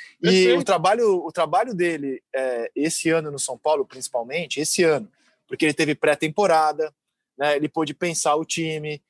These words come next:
Speaker 1: ele fez alterações na equipe, não é bom. É, é, assim, o, o São Paulo é, é um time ruim em campo, ruim em campo, ruim no papel, vai, ruim não, regular no papel, na minha opinião,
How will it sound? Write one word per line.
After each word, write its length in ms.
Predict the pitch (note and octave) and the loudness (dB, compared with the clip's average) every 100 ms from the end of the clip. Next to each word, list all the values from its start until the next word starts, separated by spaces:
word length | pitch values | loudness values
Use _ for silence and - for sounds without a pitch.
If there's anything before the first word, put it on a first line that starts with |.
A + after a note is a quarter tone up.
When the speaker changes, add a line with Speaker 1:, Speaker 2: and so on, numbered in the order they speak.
| _ - | _ -4
Speaker 1:
ele 140 | D3+ | -2
fez 200 | D3+ F3 | 0 2
alterações 760 | E3 D#3+ E3 D3+ - E3+ E3 C#3 | 2 2 2 2 0 0 -2 -2
na 140 | D3 | -4
equipe, 600 | D3 - D#3 D#3+ F3+ F3 _ _ _ _ _ | -6 -2 -2 -2 -4 -6 _ _ _ _ _
não 320 | C#3 E3+ G3+ | -2 0 4
é 80 | C4+ | 2
bom. 380 | D#3 D#3+ G3+ B2 _ _ C#3 | 2 0 0 -4 _ _ -6
É, 60 | |
é, 480 | D3+ C#3+ C3 C3+ B2+ | -2 -2 0 0 0
assim, 220 | B2 - | 0 0
o, 60 | C#3+ | -2
o 160 | B2+ D3+ | -2 -2
São 200 | E3 C#3+ | 0 2
Paulo 460 | E3 G#3 A3 F3+ | 4 4 4 4
é, 240 | E3 D#3+ D#3+ | 2 2 0
é 40 | |
um 100 | E3 | -2
time 360 | - G3 A3+ - | 0 0 0 -2
ruim 600 | - G3+ C4+ G3 C4 C#4+ | -4 0 2 2 2 2
em 60 | E3 | 0
campo, 420 | - C#3+ G#2+ A2+ | 0 0 -2 -6
ruim 280 | F#3 G3+ C4 | 0 2 2
em 60 | |
campo, 220 | G#3 E3 - _ _ _ | 0 -2 -4 _ _ _
ruim 300 | D#3 F#3 B3+ | 2 4 4
no 140 | C4 | 2
papel, 600 | A3 F3+ - D#3+ A#3 A3+ - _ _ | 2 0 2 2 2 0 -10 _ _
vai, 180 | E3 D#3 - _ | -2 -2 -4 _
ruim 180 | F3+ A#3 | -2 0
não, 160 | F3 | 0
regular 500 | C#3 G3 G3+ F3+ G#3+ | 0 0 2 4 4
no 120 | G#3 F#3 | 2 -2
papel, 560 | D3 - C3+ E3 A#3 _ - | -4 -4 -2 -2 -4 _ -10
na 100 | C3+ | -8
minha 140 | C3+ | -8
opinião, 400 | - B2+ B2+ F3+ | -8 -12 -8 -10